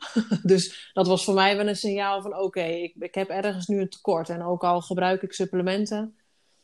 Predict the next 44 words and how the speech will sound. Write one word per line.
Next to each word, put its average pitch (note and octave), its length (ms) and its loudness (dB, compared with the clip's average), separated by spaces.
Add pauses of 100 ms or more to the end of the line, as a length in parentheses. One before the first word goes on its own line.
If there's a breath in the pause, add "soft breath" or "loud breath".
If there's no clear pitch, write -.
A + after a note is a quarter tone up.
(140)
en F#3+ 240 2
ik, F#3+ 100 4
ik, G3 460 2
mijn, G3+ 320 2
mijn F#3+ 160 6
leefstijl F#3+ 580 6
werd E3+ 180 2
iets F#3 240 0
minder F#3 380 2
gezond. F#3 540 0
Ik - 140 -4
sportte G3 400 0
nog E3+ 160 -2
wel, G3 340 2
dat G#3+ 100 0
deed G3+ 180 0
ik G3 80 -2
wel. G3 100 -2
En F#3+ 120 -2
ik E3+ 120 -4
wandelde G#3+ 380 0
ook G#3 100 -2
nog G#3 100 -8
wel G3 180 0
veel. G3 280 2
Maar F#3 140 2
ik F#3 60 -2
merkte F#3 300 -4
toch F#3+ 220 -2
in F#3+ 60 0
die F#3 100 0
Sinterklaasperiode... G3 1080 2
de A3 100 2
pepernoten F3 680 0
waren F3 220 0
in F3 60 -4
huis. F3 200 -2
We F#3 80 -4
hadden F#3 180 0
geen F3 180 -4
keuken A3 340 6
door G3+ 120 4
de G3+ 100 0
verbouwing. F#3 560 2